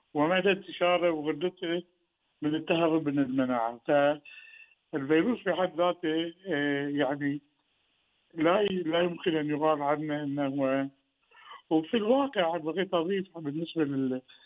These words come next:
للتسمية، في الواقع منظمة الصحة العالمية لا تسمح باستخدام أسماء الدول الآن للمتحورات التي نشأت في هذه الدول. فمؤخرًا مثلًا منظمة الصحة العالمية،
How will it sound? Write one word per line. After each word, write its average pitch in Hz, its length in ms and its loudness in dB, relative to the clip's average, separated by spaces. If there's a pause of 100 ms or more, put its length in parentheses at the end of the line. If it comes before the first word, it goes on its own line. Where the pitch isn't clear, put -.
(180)
للتسمية، 160 840 0 (800)
في - 120 0
الواقع 226 380 2
منظمة 202 400 0 (100)
الصحة 190 240 -6
العالمية 180 560 2
لا 233 180 2
تسمح 247 520 -4
باستخدام 151 760 -4 (400)
أسماء 156 360 0
الدول 139 540 0 (420)
الآن 151 360 2
للمتحورات 139 840 -2 (840)
التي 151 340 2
نشأت 156 440 0
في 139 160 0
هذه 135 300 0
الدول. 120 360 -8 (1400)
فمؤخرًا 208 640 0
مثلًا 180 460 0 (320)
منظمة 175 500 -2
الصحة 165 380 -4
العالمية، 185 800 0